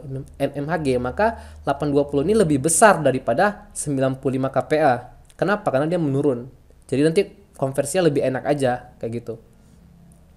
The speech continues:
Oke. Nah, ya udah,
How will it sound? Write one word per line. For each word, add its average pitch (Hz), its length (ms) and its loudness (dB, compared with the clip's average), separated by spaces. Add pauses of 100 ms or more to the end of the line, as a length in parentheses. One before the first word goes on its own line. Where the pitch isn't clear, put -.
(400)
Oke. - 480 2 (480)
Nah, 127 240 -2 (560)
ya 151 80 8
udah, 160 320 4